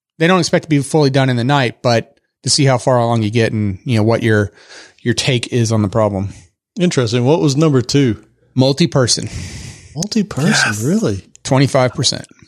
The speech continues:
Speaker 3: I like, I like multi-person better than one person. There's something creepy about being in a room with one person.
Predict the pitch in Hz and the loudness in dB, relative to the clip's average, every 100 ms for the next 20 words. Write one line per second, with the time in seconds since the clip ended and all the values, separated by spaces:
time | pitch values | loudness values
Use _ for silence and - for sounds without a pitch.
0 | _ _ - 120 107 101 - 156 240 185 | _ _ -2 2 2 0 -2 0 0 2
1 | 139 127 123 117 113 107 107 107 95 95 | 2 2 0 0 0 0 2 2 0 -4
2 | 92 95 92 85 - 101 123 131 156 135 | -2 -4 -4 -6 -8 -2 0 2 0 0
3 | 123 117 107 98 98 101 98 101 98 92 | -2 0 0 0 -2 -2 -2 -2 -2 -6
4 | 92 92 - - - | -8 -8 -10 -12 -14